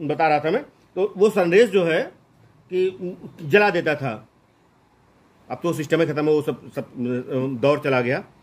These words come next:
वो दौर अलग था। तो वास्तव में वा-, मानिए इसको, समझिए कि कितना महत्वपूर्ण होता है फोकस। अभी अगर ना, अ, सामने जितने लोग देख रहे हैं, उनसे पूछा जाए, "फोकस है आपका?"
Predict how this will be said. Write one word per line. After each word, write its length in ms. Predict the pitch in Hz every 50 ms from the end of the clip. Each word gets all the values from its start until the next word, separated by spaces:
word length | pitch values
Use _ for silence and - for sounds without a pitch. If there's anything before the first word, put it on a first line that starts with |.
| _ _ _ _ -
वो 80 | 127 131
दौर 340 | 135 143 147 143 143 139 -
अलग 200 | 135 131 147 -
था। 340 | - - 135 190 247 - - _ _ - - - - - - _ -
तो 80 | 208
वास्तव 340 | 190 208 208 208 - - 294
में 80 | 294 269
वा-, 380 | 202 196 220 - 196 190 208 262
मानिए 440 | 220 190 190 196 202 226 254 277 262
इसको, 420 | 220 - - 170 151 131 110 - - -
समझिए 540 | 175 214 214 180 240 269 214 135 - - - _ _ _ _ _ _ _ _ _ _ _ _ -
कि 60 | 190 175
कितना 500 | 180 202 190 214 269 269 269 240 - - _ _ _ _ _ _ _ _ _ _ _ _ _ _ _ _ -
महत्वपूर्ण 480 | 156 175 180 214 208 208 220 254 262 233
होता 220 | 214 208 208 196
है 260 | 190 226 277 302 285 - - - -
फोकस। 480 | 185 196 196 - 220 185 147 - - - _ _ _ _ _ _
अभी 140 | - 170 208
अगर 120 | 240 247 240
ना, 120 | 220 214
अ, 100 | 226 214 226
सामने 480 | 208 196 170 160 151 196 190 208 233
जितने 580 | 214 208 180 220 240 233 233 240 233 262 214 196
लोग 240 | 190 214 220 196 180
देख 160 | 226 233 202
रहे 200 | 208 190 185 196
हैं, 200 | 240 294 - - _ - _ 180
उनसे 180 | 185 185 240
पूछा 300 | 208 208 202 190 202 196
जाए, 180 | 202 226 277 240
"फोकस 320 | - 214 202 202 233 - 233
है 100 | 247 240
आपका?" 480 | 247 240 - - 269 226 147 - -